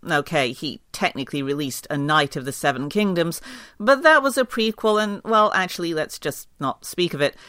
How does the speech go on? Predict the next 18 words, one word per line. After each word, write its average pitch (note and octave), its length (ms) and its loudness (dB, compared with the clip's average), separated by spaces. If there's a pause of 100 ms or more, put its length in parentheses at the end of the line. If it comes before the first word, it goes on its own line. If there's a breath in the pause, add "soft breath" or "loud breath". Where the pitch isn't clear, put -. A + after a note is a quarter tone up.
(280 loud breath)
Martin F#4 460 4
thinks A#3 400 0
he A3+ 140 -6
could A3 160 0
finish E3+ 340 -4
the D3+ 140 -2
next A#3+ 340 -2
one, D#3 300 0 (160)
The B2+ 200 -2
Winds F3+ 400 2
of F#3 140 0
Winter, D#3+ 480 -2
this B2+ 260 -4
year. E3+ 360 0 (340)
Maybe, C#3 520 0 (180)
but C4 240 2
who F3+ 240 2
knows? C3 440 2